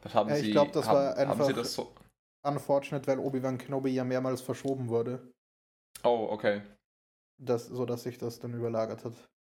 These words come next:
Speaker 1: Ja, also ich hab mich immer auf die Miss Marvel Serie bis jetzt gefreut und,
Speaker 2: Mhm.
Speaker 1: äh, die Obi-Wan Serie,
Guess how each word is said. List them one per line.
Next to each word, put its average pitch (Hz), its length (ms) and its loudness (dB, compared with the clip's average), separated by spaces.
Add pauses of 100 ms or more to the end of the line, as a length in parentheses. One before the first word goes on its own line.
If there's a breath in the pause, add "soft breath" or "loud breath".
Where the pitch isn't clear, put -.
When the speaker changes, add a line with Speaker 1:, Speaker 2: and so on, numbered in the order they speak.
(440)
Speaker 1:
Ja, 104 160 4
also 104 200 2
ich 113 160 -2
hab - 220 2 (220)
mich 117 180 -4
immer 117 200 2
auf 110 140 -2
die 123 60 -6
Miss 110 220 -6
Marvel 110 300 2
Serie 113 320 0
bis 117 140 -8
jetzt 120 180 -4
gefreut - 540 -2 (140)
und, 101 380 -2
Speaker 2:
Mhm. 135 100 -4
Speaker 1:
äh, 98 240 2
die 101 100 -6
Obi-Wan 98 300 0
Serie, 101 360 0